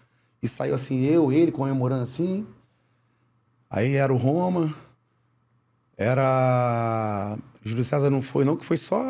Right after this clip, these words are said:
a baba da baba. Pra você, a baba da baba, e ele tava comigo ainda. Foi fazer a apresentação do Flamengo, deve ter sido uma apresentação.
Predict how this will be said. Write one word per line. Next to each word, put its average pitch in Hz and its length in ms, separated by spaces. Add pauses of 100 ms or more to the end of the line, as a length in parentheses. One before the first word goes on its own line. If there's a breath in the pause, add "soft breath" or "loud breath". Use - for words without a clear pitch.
(160)
a 165 120
baba 170 340
da 180 140
baba. 135 260
Pra 185 100
você, 240 220
a 151 80
baba 185 340
da - 140
baba, 214 320
e - 20
ele 156 120
tava 180 180
comigo 214 320
ainda. 196 380 (380 soft breath)
Foi 139 200
fazer 139 240
a 135 40
apresentação 131 540
do 127 80
Flamengo, 160 540
deve 143 180
ter 151 120
sido 156 160
uma 180 100
apresentação. 160 640